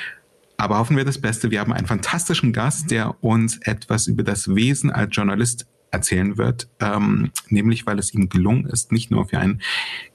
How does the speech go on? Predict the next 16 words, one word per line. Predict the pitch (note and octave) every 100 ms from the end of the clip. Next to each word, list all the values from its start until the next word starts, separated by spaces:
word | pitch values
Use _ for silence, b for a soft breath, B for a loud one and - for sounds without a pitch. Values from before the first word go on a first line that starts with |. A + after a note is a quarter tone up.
| -
großartiges | A2+ B2 E3 - A#2 B2 A#2+ A2 -
und | -
herausragendes | G#2 F#2+ G#2+ B2 - G#2 G#2+ G2 - - _ _
Medium | - G#2+ B2 C3
zu | A#2 A2+
arbeiten, | G#2 G#2+ G#2 A2
von | G#2+
dem | G2+ G#2 A2 A2 - _
einträchtig | G#2 A#2+ A#2 G#2 - G2+ -
Timo | - C3+ A#2+
und | G#2+
ich | A#2 -
Fanboys | A#2+ B2+ A2+ G2 F#2+
sind, | G#2 C3+ - B B _
auch | F2+ E2
wenn | G2+ G2+ C#3+ -